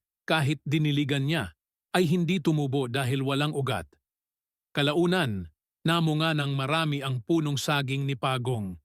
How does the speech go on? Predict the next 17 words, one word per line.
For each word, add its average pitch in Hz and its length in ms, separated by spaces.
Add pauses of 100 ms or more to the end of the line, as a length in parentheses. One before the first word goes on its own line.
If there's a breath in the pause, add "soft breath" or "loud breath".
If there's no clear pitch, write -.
(380)
Nang 160 160
makita 156 400
ito 143 240
ni 147 80
Matching, 160 640 (320)
nagalit 131 400
siya 156 400 (240)
at 151 160
inaangkin 151 800
ang 147 160
mga 135 240
bunga. 120 340 (800)
Dahil 254 320
hindi 226 320
makakyat 165 560
si 160 140
Pagong, 123 480